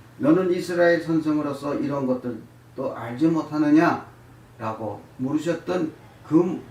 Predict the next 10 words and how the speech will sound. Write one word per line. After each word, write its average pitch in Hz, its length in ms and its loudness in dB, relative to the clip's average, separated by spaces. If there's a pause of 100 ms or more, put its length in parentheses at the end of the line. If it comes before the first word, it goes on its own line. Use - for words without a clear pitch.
(100)
모습처럼 - 720 -6 (500)
니고데모가 107 1120 -8 (480)
초라한 185 460 0
모습일런지 131 920 -2
모르지만, 90 520 -14 (560)
그러나 85 360 -16 (1600)
예수님의 170 520 2
말씀을 127 560 -2 (2000)
듣고 160 400 2
깨닫고 - 640 0